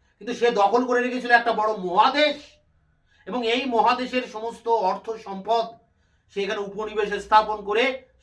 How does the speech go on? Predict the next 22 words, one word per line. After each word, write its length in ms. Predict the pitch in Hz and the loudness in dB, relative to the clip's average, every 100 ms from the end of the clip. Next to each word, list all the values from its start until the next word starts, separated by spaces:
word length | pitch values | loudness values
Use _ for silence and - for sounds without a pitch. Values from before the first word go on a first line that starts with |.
| - | -12
সেই 160 | 160 | -10
সোনা 400 | - - 175 208 214 196 - - | -10 -10 0 6 6 4 -6 -14
সেখান 200 | 175 175 | -12 -10
থেকে 180 | 175 | -10
লুট 300 | 165 196 247 | -10 -8 -10
করে 400 | - 226 247 240 - _ _ 175 | -6 -4 -4 -6 -14 _ _ -8
দক্ষিণ 280 | 196 254 247 | -6 -4 -2
আমেরিকা 300 | 254 254 269 | -2 -2 -4
প্রচুর 340 | 247 262 302 269 | -4 -6 -6 -8
সোনা 260 | 208 208 196 | -6 -6 -6
ছিল, 140 | 180 - - _ _ _ - - | -10 -12 -16 _ _ _ -20 -2
রাস্তাঘাটে 520 | 180 214 254 247 254 | 0 2 0 0 2
যেমন 200 | 254 254 220 | 2 0 -2
নুড়ি 200 | 233 247 | -4 0
পাথর 260 | 277 285 262 | 2 2 0
পড়ে 140 | 226 | 0
থাকে 200 | 190 185 190 | -2 -2 -4
সেরকম 240 | 208 214 | -6 -8
সোনা 360 | 196 - 214 226 | -12 -6 0 0
পড়েছিল 380 | 202 185 156 151 | 0 -6 -8 -10
একসময়। 360 | 127 - 107 101 | -10 -14 -18 -8
ক্যালি-, 340 | 180 190 | -6 -6